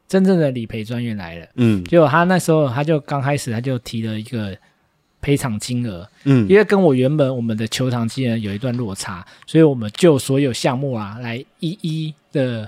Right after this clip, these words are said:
Speaker 2: 审核这样子，
Speaker 1: 对，
Speaker 2: 来对一下啦。
Speaker 1: 审核，
Speaker 2: 嗯。
Speaker 1: 就是他认为哪一个不合理啊，或什么资料不合理，请我补充。对，
Speaker 2: 嗯。
Speaker 1: 所以我们就开始讨论。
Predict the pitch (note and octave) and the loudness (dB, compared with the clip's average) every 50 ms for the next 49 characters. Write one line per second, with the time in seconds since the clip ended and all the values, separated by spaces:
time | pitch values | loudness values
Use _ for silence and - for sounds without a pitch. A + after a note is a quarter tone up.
0 | - _ - - - B2 G#2+ F#2 F#2 G#2 G2 G2 G2+ A2 G#2+ G#2 G2+ G2 G2 G2 | -14 _ -4 0 2 2 2 2 0 0 0 2 2 2 2 2 0 -4 -4 -6
1 | F2+ E2+ D3+ C3 A2+ A2 - D3+ C3+ A2 - - C3 B2+ A2+ G2 F2+ - - - | 2 4 4 4 4 2 4 4 4 4 4 4 2 2 2 2 0 -2 -6 -10
2 | - - G#2+ G#3+ A3+ A#3 A3+ A3 G#3 F3 F3 - - - F#3 F#3 F#3+ G3 G3+ - | -8 0 4 6 8 8 8 8 6 4 0 -4 0 2 4 4 4 2 0 -2
3 | _ A3 G3+ F#3 D#3+ C#3+ C#3+ D#3 - _ _ _ _ - C#3+ B2 B2 B2 - C3 | _ 2 4 4 4 2 2 0 -4 _ _ _ _ -6 -4 -4 -4 -4 -6 0
4 | - F#3 - - B2+ B2 C#3 C3 A#2+ A2 G2+ G#2 E3 F3 B2+ B2+ A#2+ A2 - - | 0 0 2 2 0 0 0 -2 -2 -4 -2 2 4 4 4 2 -4 -8 -6 -4
5 | C#3+ D3+ C#3+ C#3 D#3+ A2+ C3 A#2+ A#2 A#2+ G2+ - - A#2 A2+ A#2 A2+ - - - | -2 -2 -2 -2 -2 -4 -4 -4 -6 -6 -8 -8 -8 -6 -6 -6 -8 -10 -18 -20
6 | - - - A2+ G2 F#2 - _ _ _ _ _ C3+ C3 B2 A2 G2 F#2 C3 D3 | -16 -12 -12 -12 -12 -14 -16 _ _ _ _ _ 2 4 4 4 2 2 0 0
7 | C#3+ A#2 G#2+ A#2+ C3 - C3 A#2 A#2+ - - A#2+ F#2+ G2+ A#2 A#2+ G#2+ | 0 -2 -4 -4 -4 -4 -2 -4 -4 -6 -8 -12 -8 -8 -6 -8 -8